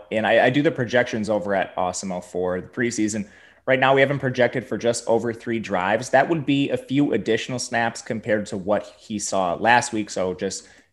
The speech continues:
trying to get a little extra valuation. And he still only projects for about eight and a half rushing yards. Of course, this is gonna be volatile. Hurts could rip off a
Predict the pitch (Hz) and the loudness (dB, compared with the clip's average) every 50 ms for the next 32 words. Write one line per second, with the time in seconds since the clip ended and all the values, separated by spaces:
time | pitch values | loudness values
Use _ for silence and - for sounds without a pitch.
0 | _ - - 131 120 120 113 120 117 110 110 113 107 - - 107 - - - 113 | _ -2 2 2 2 2 2 0 0 2 2 0 0 0 0 -2 -2 -2 -6 -2
1 | 95 101 95 92 95 107 117 120 117 120 107 104 - - _ _ - - 117 123 | 0 2 2 2 2 2 2 0 0 -2 -8 -8 -10 -16 _ _ -4 -4 -2 0
2 | 135 143 139 - - 165 165 180 - 156 151 147 139 143 - 123 98 - 127 120 | 0 0 0 0 2 4 4 4 4 2 2 0 -2 -2 -4 -6 0 2 2 2
3 | 120 - - - - 117 110 110 110 110 - - - 113 110 - 90 104 95 92 | 2 0 -6 -4 -2 0 2 4 2 2 0 -2 -4 -4 -4 -2 -4 -6 -4 -4
4 | 98 95 95 - - 104 101 - - 90 92 87 80 71 73 - - - _ _ | -4 -6 -6 -4 -2 -2 -2 -2 -4 -10 -8 -8 -8 -8 -10 -12 -16 -20 _ _
5 | - 95 - - - 135 131 127 123 127 - - - _ _ - 113 139 160 185 | -6 -6 -6 -2 2 2 4 4 2 0 -6 -14 -18 _ _ -6 -4 -4 -4 -2
6 | 165 143 156 156 151 131 135 120 90 101 107 113 113 107 - 107 95 95 95 92 | -4 0 0 0 2 2 0 0 2 4 4 6 6 4 2 0 -2 -2 -2 -2
7 | 85 - - _ _ _ _ - 156 190 - - - - 113 101 92 110 127 139 | -4 -6 -12 _ _ _ _ 2 2 2 2 2 2 2 2 2 -2 2 2 2
8 | - 101 110 117 110 104 - - - 104 104 104 101 98 98 - _ | 4 4 2 2 2 0 -2 -4 -2 0 2 2 2 0 -4 -8 _